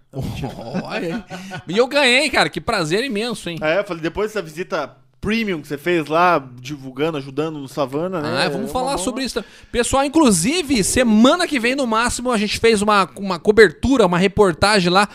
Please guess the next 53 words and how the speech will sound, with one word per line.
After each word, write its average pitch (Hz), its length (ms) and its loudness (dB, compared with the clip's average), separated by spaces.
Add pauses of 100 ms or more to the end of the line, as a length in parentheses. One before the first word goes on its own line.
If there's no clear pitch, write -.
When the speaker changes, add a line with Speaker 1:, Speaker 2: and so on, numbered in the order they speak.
(320)
Speaker 2:
meu 185 100 -2
amigo 190 200 -4
Felipe. 190 440 0
Cara, 214 240 4
ele 196 160 8
mostrou 190 380 2
com 202 160 -6
detalhes 180 600 0
aí 151 160 0
as 135 280 -4
armas, 135 600 -2 (260)
mostrou 160 380 -2
lá 156 160 2
o, 139 320 2
o, 117 560 -2 (280)
o 127 40 -2
empreendimento 151 840 -2
dele. 151 260 -6
Speaker 1:
Vamos 127 60 -14
Speaker 2:
Cara, 180 220 0
Speaker 1:
pra 190 80 4
esse - 120 -4
papo 202 200 6
Speaker 2:
top. 151 80 4
Speaker 1:
aí 147 60 -2
que 156 120 -10
meu, 147 160 -4
meus 135 220 -4
clientes, 131 280 -10
cara, 139 160 -2
que - 60 -18
tão 160 80 -10
assistindo, 131 420 -12
eles 151 80 -6
Speaker 2:
Vamos 190 160 4
Speaker 1:
querem 320 140 2
Speaker 2:
lá. 254 80 6
Speaker 1:
chegar 196 200 4
na 214 120 0
parte 208 320 0
do 247 100 -8
clube 269 220 -10
de 339 100 -12
tiro, 262 300 -6
Speaker 2:
Clube 214 200 4
Speaker 1:
né? 311 60 4
Speaker 2:
de 226 60 -2
tiro, 165 320 4
os - 100 0
Speaker 1:
Advogado 220 160 2 (100)
Speaker 2:
cara, 247 80 -4
Speaker 1:
se 285 60 0
Speaker 2:
ah, 277 40 0